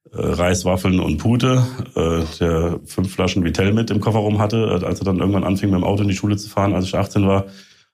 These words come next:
Und, äh, eigentlich mein ganzes Leben, also mein ganzes, meinen ganzen Alltag schon darauf ausgerichtet hab,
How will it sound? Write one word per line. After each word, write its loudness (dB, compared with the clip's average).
Und, 2
äh, 2
eigentlich -2
mein 0
ganzes -4
Leben, 2
also 2
mein 2
ganzes, -4
meinen 0
ganzen 0
Alltag 0
schon 0
darauf 0
ausgerichtet -2
hab, -2